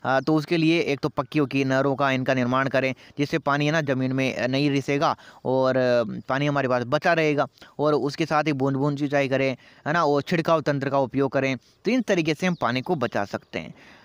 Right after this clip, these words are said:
ठीक है, तो पानी भी हमने पढ़ लिया, जल भी हमने पढ़ लिया, मतलब मिट्टी भी हमने पढ़ ली।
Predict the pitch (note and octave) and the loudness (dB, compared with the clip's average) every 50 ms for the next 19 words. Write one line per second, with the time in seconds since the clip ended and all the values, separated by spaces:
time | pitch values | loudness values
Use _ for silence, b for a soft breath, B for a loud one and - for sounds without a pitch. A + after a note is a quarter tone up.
0 | B B B _ F3+ F#3 A#3 B3 - G#3 - - E3+ F3 G3 G#3 G#3 A3 G3+ G3+ | B B B _ 0 0 0 2 2 0 2 2 2 2 2 2 4 2 2 2
1 | G3+ F#3+ - F3 E3+ E3+ F3 F3 F#3 F3 D3+ C3 A#2+ D3 D3 D3+ D#3 E3 D3+ C#3+ | 2 2 2 2 2 2 2 2 2 0 -2 -2 0 0 0 2 0 0 0 0
2 | D#3+ D#3 - A#2 G#2+ A#2 B2 B2+ A#2+ A#2+ B2 D3 E3+ - _ _ _ - C3+ C#3 | -2 -2 -2 -2 -2 0 0 0 -2 -2 -2 -2 -2 -4 _ _ _ -4 -4 -4
3 | B2+ - C#3+ C3+ C#3+ C#3 C3+ C3+ B2+ A2+ A2+ G2 G2 G2 G#2 | 0 -2 -2 0 0 -2 0 -2 -2 -2 -4 -6 -6 -8 -10